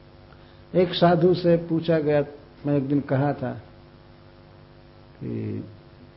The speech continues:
"स्वामी जी, महाराज जी, आपका स्वरूप क्या है? आप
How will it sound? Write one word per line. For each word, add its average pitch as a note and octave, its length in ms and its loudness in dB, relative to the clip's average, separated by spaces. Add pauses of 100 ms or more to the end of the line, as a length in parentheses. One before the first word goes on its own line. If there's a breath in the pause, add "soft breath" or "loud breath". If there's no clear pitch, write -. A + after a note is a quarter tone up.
(300)
"स्वामी F#3 300 2
जी, G3 280 2 (2000)
महाराज E3 340 4
जी, G3 100 4
आपका F#3+ 300 4
स्वरूप F3+ 600 2 (120)
क्या C3+ 200 4
है? F2+ 300 -6 (960)
आप E3+ 220 -2